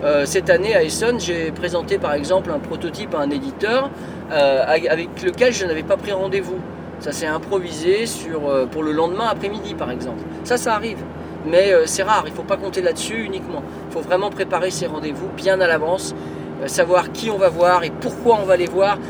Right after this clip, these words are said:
C'est une marque de respect aussi, hein, de savoir ce qu'on leur montre, euh, et ne surtout pas leur, euh, montrer tout ce que vous avez dans votre sac.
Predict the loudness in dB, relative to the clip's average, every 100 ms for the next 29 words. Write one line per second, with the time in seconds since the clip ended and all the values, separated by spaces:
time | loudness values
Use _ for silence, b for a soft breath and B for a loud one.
0 | -8 -6 0 0 0 0 0 -2 -2 -2
1 | -2 -6 -6 -4 -2 -2 -2 -2 -2 -2
2 | -4 -10 B B B -8 -4 -2 0 0
3 | -2 -2 -4 -6 -8 4 6 8 6 4
4 | 2 2 -2 -2 -4 -4 -4 -4 0 2
5 | 2 2 0 -4 -4